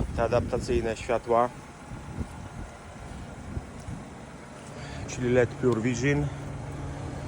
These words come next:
z asystentem świateł drogowych. Oczywiście halogeny też ma tutaj ledowe, doświetlania zakrętów. E,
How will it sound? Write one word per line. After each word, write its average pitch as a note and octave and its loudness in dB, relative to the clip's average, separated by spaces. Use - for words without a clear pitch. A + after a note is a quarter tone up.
z - -4
asystentem C3+ 6
świateł A#2+ 4
drogowych. B2+ 6
Oczywiście A#2+ 2
halogeny B2 6
też - 0
ma B2 6
tutaj A2+ 4
ledowe, B2 8
doświetlania A#2 4
zakrętów. B2+ 4
E, G#2 6